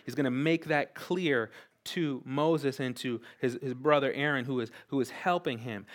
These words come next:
And look at what God says. He's displaying his sovereignty. That, that is his kind of control and his ability to do his own prerogative, uh, to do what he wants to do. Um, and, and look at what we see in verse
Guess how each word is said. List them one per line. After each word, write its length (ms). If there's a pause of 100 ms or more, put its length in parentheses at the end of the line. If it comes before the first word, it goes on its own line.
(120)
And 100
look 140
at 80
what 140
God 240
says. 340
He's 140
displaying 480
his 120
sovereignty. 500
That, 220
that 120
is 120
his 140
kind 220
of 80
control 680
and 120
his 100
ability 460
to 160
do 220
his 180
own 180 (220)
prerogative, 640 (220)
uh, 100
to 140
do 160
what 140
he 160
wants 320
to 140
do. 400 (260)
Um, 300 (260)
and, 180
and 120
look 120
at 60
what 140
we 80
see 260
in 140
verse 340